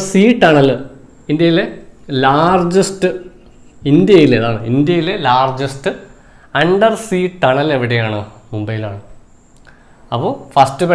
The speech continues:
പോയിന്റ് ആണ് ലക്നൗ മെട്രോയുടെ പോയിട്ട് അൾട്രാ വയലറ്റ് rays കൊണ്ട് ട്രെയിനിനെ sanitize ചെയ്യും.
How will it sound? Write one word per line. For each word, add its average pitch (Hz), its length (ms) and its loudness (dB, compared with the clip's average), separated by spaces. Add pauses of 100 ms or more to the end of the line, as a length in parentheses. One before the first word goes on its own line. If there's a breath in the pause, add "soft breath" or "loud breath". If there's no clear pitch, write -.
(160)
പോയിന്റ് 165 340 2
ആണ് 202 100 4 (280)
ലക്നൗ 196 400 0
മെട്രോയുടെ 147 380 0
പോയിട്ട് 123 300 0
അൾട്രാ 127 340 0
വയലറ്റ് 127 320 -4
rays 120 300 -2
കൊണ്ട് 120 160 -4 (100)
ട്രെയിനിനെ 117 360 -2
sanitize 110 460 -6
ചെയ്യും. 120 180 -6